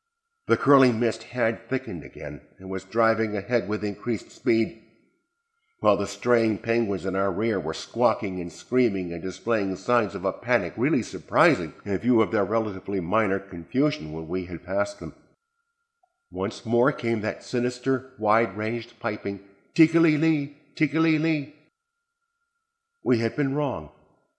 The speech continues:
The thing was not wounded, but had merely paused on encountering the bodies of its fallen kindred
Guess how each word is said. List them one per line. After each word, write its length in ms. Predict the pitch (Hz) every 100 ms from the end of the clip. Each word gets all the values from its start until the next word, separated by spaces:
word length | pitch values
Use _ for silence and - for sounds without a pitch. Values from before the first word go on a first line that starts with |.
| _ _ _
The 120 | 165
thing 220 | 156 185 143
was 200 | 135 143
not 400 | 151 139 - 131
wounded, 460 | 151 117 92 -
but 100 | 135
had 240 | 139 - 123
merely 280 | 160 156
paused 540 | 151 - - 170 110 101
on 120 | 110
encountering 560 | 113 120 143 131 135 127
the 80 |
bodies 400 | 120 123 127 127
of 100 | 127
its 140 | 131 -
fallen 420 | - 135 147 147
kindred 400 | - 170 143 98